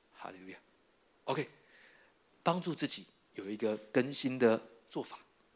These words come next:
更新的意念。阿们。马可福音这样说，他说，又说，“你们所听的要留心听。”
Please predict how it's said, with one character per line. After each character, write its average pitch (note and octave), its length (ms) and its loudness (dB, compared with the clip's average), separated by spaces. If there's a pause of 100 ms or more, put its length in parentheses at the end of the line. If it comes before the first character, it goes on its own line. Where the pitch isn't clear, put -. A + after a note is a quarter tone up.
(260)
更 B2+ 160 0
新 A#2+ 160 -6
的 A2 220 -4
意 C#3+ 140 -2
念。 A2+ 200 -6 (720)
阿 - 120 -4
们。 D3+ 160 -2 (1500)
马 E3 120 12
可 E3+ 120 4
福 C3+ 80 0
音 D#3 100 4
这 D#3 60 4
样 D3 100 6
说， B2+ 100 0
他 F3 120 4
说， A#3+ 100 2
又 C#4 160 6
说 C#4 240 6
，“你 D#3 80 -2
们 E3+ 320 2
所 - 280 0
听 G#3 200 6
的 F#3 100 8
要 E3+ 120 8
留 B2+ 260 0
心 D#3+ 220 -4
听。” D3 200 -4